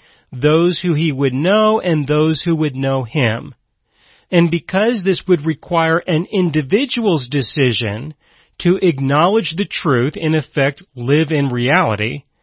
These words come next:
because this would be an individual decision, Jesus would have an individual and personal relationship with individuals instead of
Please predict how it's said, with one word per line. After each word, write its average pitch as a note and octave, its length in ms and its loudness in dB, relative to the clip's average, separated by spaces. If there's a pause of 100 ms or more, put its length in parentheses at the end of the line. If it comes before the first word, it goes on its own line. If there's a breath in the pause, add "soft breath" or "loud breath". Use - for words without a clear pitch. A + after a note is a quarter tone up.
(840)
because F3 540 0
this F3+ 180 0
would D#3 160 -2
be D#3 200 2
an D3 100 0 (100)
individual E3 800 0
decision, C#3 920 -4 (360)
Jesus F3+ 580 0
would E3+ 160 0
have C#3+ 500 0
an D3+ 240 -2 (120)
individual D3+ 960 0
and C#3 260 -4
personal E3+ 540 -4
relationship C#3 1080 -2 (580 soft breath)
with E3 380 2 (140)
individuals D3+ 1000 2
instead E3 460 -2
of E3 140 2